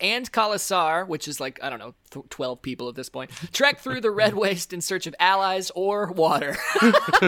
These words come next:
They're not picky. It's like, we either want allies and ships to take the Seven Kingdoms, or just, like, a two gallons of water. You know, they're, they're equal in their eyes. In the north, Bran presides over a threadbare Winterfell, while beyond the wall, Jon Snow and the Night's Watch must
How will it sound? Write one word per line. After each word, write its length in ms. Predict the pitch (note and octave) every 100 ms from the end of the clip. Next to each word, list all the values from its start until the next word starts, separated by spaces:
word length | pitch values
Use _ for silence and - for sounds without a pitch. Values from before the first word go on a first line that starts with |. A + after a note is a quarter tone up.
| - B4 - A#4+ F4
They're 120 | D#4+
not 220 | E4+ E4
picky. 260 | C4+ - E3
It's 420 | A#3+ G#3+ D#3 G#3 A#3+
like, 120 | -
we 120 | F#3
either 220 | A#3+ A#3+
want 220 | A3+ A3
allies 460 | A3+ A#3 A#3 A#3 G3+
and 100 | G3
ships 340 | - G#3+ G3
to 80 | F#3+
take 200 | F#3 G3
the 60 | F#3
Seven 260 | G3 F#3
Kingdoms, 440 | F3+ F#3 F3 F3 E3+ - -
or 100 | F#3+
just, 280 | F#3+ D4 -
like, 220 | A#3+ F#3+ _
a 80 | F#3
two 300 | - - A#3+
gallons 400 | F#3+ F3+ E3+ C3+
of 80 | C3+
water. 360 | C3+ G#2 - D3+ -
You 120 | F3
know, 200 | F3 E3+ - D#3+
they're, 240 | E3 D#3
they're 180 | D3+ D#3
equal 320 | E3 C3 C#3+
in 60 | C3
their 140 | B2+
eyes. 180 | A2+ A2+ - -
In 120 | A3+ C4
the 60 |
north, 320 | B3+ B3+ B3
Bran 260 | F3 A3+ A3+
presides 360 | A3 G#3 G#3 G3+
over 200 | G3+ F#3+
a 60 |
threadbare 480 | F3+ G3+ G3 F#3 F#3
Winterfell, 580 | F#3 G3 F#3 F3+ F3+ F3+ _
while 220 | D#3+ D#3+
beyond 320 | D3+ D3+ E3
the 40 | D#3
wall, 240 | D#3 D#3
Jon 280 | C#3+ C#3 C#3
Snow 420 | - F3+ F3+ F3+
and 140 | D3+
the 60 | C#3
Night's 360 | C#3+ A3+ C4 -
Watch 380 | D3+ D3+ - - _
must 340 | D3+ - -